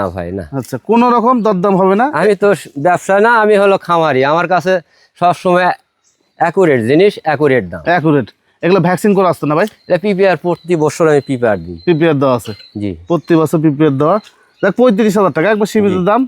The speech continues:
Speaker 2: পঁয়ত্রিশ হাজার টাকা হলে আপনি নিতে পারবেন। ছাগলটা ভাই মনে হচ্ছে যে ভাই, ওরে কোথাও নিয়ে গেলে পিকআপ লাগবে ভাই।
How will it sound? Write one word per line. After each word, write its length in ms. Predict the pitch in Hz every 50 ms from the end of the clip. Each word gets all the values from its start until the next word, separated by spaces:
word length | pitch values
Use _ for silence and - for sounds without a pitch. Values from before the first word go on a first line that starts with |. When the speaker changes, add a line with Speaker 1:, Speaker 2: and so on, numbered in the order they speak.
| _ -
Speaker 2:
পঁয়ত্রিশ 300 | - 202 180 165 180 147
হাজার 160 | 175 175 175 151
টাকা 120 | 170 156 160
হলে 120 | 160 151
আপনি 140 | 143 139 151 139
নিতে 220 | 139 135 117 127
পারবেন। 260 | 120 117 110 104 104 - _ _ _ - _ - - -
ছাগলটা 420 | - 208 214 190 220 208 185 214 214 220
ভাই 180 | 220 214 208 226
মনে 180 | 214 214 214 220
হচ্ছে 160 | 220 185 196
যে 60 | 214
ভাই, 140 | 220 233 220 220 214 _ - _ - -
ওরে 140 | 196 214
কোথাও 280 | 202 202 214 185 - 247
নিয়ে 160 | 247 220 - 226
গেলে 140 | 247 240 226
পিকআপ 300 | 190 226 208 233 240 196
লাগবে 240 | 196 180 165 156 160
ভাই। 140 | 151 147 143